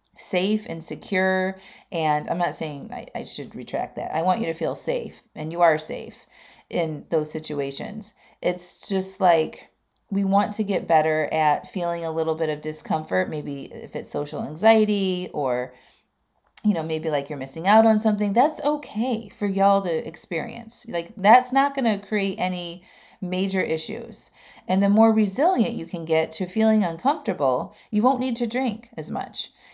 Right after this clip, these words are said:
And you'll feel better about being in integrity with yourself and your goals and what you wanna do while you're on vacation. I think it's also really important to have sort of, like, an intention about what you want this vacation to do for you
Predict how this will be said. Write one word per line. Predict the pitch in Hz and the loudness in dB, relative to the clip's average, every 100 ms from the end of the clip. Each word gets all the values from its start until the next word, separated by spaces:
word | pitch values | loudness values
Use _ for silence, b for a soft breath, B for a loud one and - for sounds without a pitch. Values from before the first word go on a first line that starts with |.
| b | b
And | 190 196 | 2 4
you'll | 190 | 2
feel | - 220 | 2 2
better | 196 202 226 | 6 6 6
about | 208 185 - | 6 6 4
being | 185 180 | 0 -2
in | 170 | -4
integrity | 160 160 220 220 226 196 180 | -8 -2 2 2 2 0 -2
with | 165 165 | -4 -4
yourself | 160 156 160 156 151 - | -4 2 4 4 0 -6
and | 160 156 | -8 -6
your | 156 | -6
goals | 160 220 202 175 165 | 2 4 4 2 -2
and | 165 160 | -6 -4
what | 165 - | -4 -4
you | 175 | -6
wanna | 165 160 | -4 -4
do | 165 202 180 | -2 0 0
while | 160 156 160 | 0 2 2
you're | 160 | 0
on | 151 143 | -6 -8
vacation. | 127 - 139 - - - _ B B B B B B | -10 -8 -10 -10 -12 -12 _ B B B B B B
I | 202 | 0
think | 214 240 | 4 4
it's | 226 226 | 4 6
also | 214 214 220 | 4 6 2
really | 196 190 185 | 0 0 -2
important | 185 190 180 180 | -2 -2 -4 -4
to | 185 | -4
have | 190 190 196 | 2 4 2
sort | - 190 | -2 -4
of, | 180 | -2
like, | 175 165 165 | 0 -2 -4
an | 170 | -8
intention | 170 190 175 190 247 294 381 _ b b b | -6 -4 -2 -2 -2 -2 -6 _ b b b
about | 185 196 196 185 185 | 2 8 8 8 6
what | 220 214 | 4 6
you | 226 | 2
want | 208 196 202 196 | 2 2 2 2
this | 190 185 | -4 -4
vacation | 180 175 180 180 170 | -6 -4 -6 -6 -8
to | 165 | -8
do | 156 151 160 175 | -10 -6 -6 -6
for | - 143 | -8 -10
you | - 131 139 226 | -8 -6 -2 -4